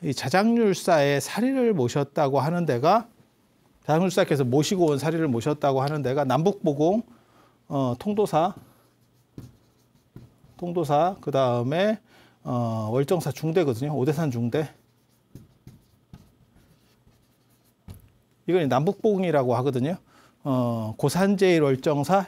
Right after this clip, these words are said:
야산제일 통도사 이렇게 나옵니다. 예, 조선 후기까지도 계속 그 얘기가 유행을 해요.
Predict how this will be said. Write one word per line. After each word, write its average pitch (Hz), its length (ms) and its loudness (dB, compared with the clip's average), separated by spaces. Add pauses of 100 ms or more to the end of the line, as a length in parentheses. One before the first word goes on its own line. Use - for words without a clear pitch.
야산제일 170 840 0
통도사 196 540 -2 (320)
이렇게 143 480 0
나옵니다. 120 680 -2 (320)
예, 135 80 -2
조선 143 500 -2
후기까지도 135 640 -2
계속 156 340 -6
그 151 100 -2
얘기가 131 260 0
유행을 170 400 2
해요. 123 240 -2